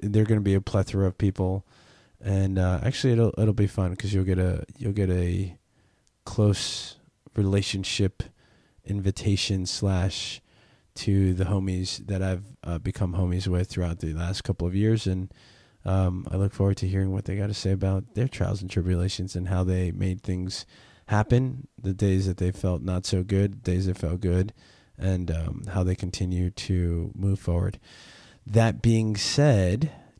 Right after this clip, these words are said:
today I wanna talk about, um, this was a discussion I had with one of my homies. Uh, I, I think maybe at some point I'll get him, I'll get him on, on the podcast. But he had shared with me,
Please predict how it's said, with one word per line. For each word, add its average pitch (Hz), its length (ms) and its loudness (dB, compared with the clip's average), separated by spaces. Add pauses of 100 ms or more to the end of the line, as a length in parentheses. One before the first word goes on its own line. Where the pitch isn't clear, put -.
today 110 1120 0 (100)
I - 80 -8
wanna 95 300 -2
talk 87 460 -10
about, 95 680 -10 (1600)
um, 104 640 -2 (480)
this 139 220 -2
was 127 100 -4
a 110 80 -6
discussion 107 420 -4
I 98 60 -4
had 104 140 -4
with 98 100 -4
one 95 160 -6
of 98 60 -6
my 95 140 -6
homies. 92 600 -6 (640)
Uh, 90 1120 -4 (260)
I, 92 200 -6
I 95 60 -2
think 113 200 -4
maybe 104 220 2
at 92 160 -2
some 95 160 0
point 92 180 0
I'll 90 100 0
get 92 140 0
him, 90 340 -4
I'll - 80 -6
get 95 120 -2
him 90 140 -2
on, 87 200 -4 (100)
on 90 140 -4
the 90 60 -8
podcast. 87 480 -4 (340)
But 113 200 0
he 147 160 4
had 120 120 4
shared 101 300 0
with 95 100 -2
me, 95 400 -2